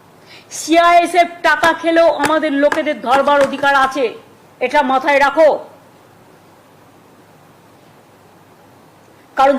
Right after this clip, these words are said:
চুরি হলে তখন বলবে কয়লা চুরি করছে তৃণমূল কংগ্রেস, আর চুরি করবে সিআইএসএফ টাকা খেয়ে বা পুলিশের একাংশ টাকা খেয়ে, আমি এটা টলারেট করব না। যদি কোনো রাজনৈতিক দলের লোক খায়,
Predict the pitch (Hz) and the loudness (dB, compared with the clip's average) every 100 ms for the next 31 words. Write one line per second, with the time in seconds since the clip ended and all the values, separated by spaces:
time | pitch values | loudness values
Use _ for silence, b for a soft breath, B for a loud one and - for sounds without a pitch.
0 | - 311 392 415 381 359 339 330 311 311 | -2 0 2 4 2 2 0 0 0 0
1 | 302 311 330 359 349 320 302 320 302 294 | 0 2 2 2 0 -4 -4 -6 -6 -6
2 | 311 349 370 330 - 214 185 196 381 - | -2 0 2 0 0 -4 -4 -6 -8 -10
3 | - B B B 240 247 - 392 403 381 | -20 B B B -4 -4 0 4 4 4
4 | 359 339 339 330 311 294 294 302 277 285 | 2 2 0 0 0 0 -2 -2 -2 -2
5 | 277 262 240 311 - B B 269 269 330 | -2 0 2 2 0 B B -2 0 0
6 | 339 349 302 294 262 285 269 269 269 320 | 0 0 0 -2 -4 -4 -4 -2 -2 -4
7 | B B 247 277 294 269 294 285 226 233 | B B 0 2 0 -2 -4 -2 -2 -2
8 | 247 247 247 226 208 220 233 226 - - | -2 -4 -4 -2 -2 -2 -2 -2 -6 -18
9 | - - - _ _ _ _ _ _ _ | -20 -20 -20 _ _ _ _ _ _ _
10 | 240 262 302 294 269 285 285 359 370 320 | -4 0 2 2 2 2 0 0 0 2
11 | 330 320 311 320 294 339 | 2 2 0 0 -2 -2